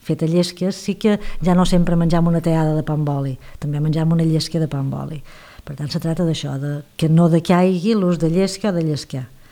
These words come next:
Després tindríem manllevar. No només deixam o prestam, sinó que també podem manllevar. Ah, aquesta, l'etimologia és, és interessant,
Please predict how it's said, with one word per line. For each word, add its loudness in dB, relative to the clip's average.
Després 0
tindríem 2
manllevar. 2
No 2
només 2
deixam 2
o -4
prestam, 0
sinó -2
que -6
també -2
podem 0
manllevar. 0
Ah, 0
aquesta, 0
l'etimologia 2
és, -8
és -8
interessant, 2